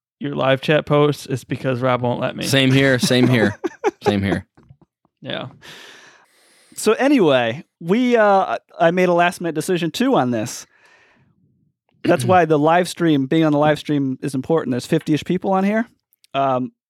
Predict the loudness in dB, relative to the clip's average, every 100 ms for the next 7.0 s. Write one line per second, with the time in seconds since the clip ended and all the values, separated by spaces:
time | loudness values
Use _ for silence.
0 | _ _ _ _ 0 2 2 2 4 2
1 | 2 2 2 0 0 -2 2 0 0 0
2 | 0 0 -4 -14 -16 _ _ _ -20 _
3 | -2 -2 0 0 2 2 2 2 0 2
4 | 2 2 -2 -2 -8 _ _ _ _ _
5 | _ -4 -2 -2 -4 -4 0 2 2 2
6 | 0 0 0 0 -2 -2 0 2 0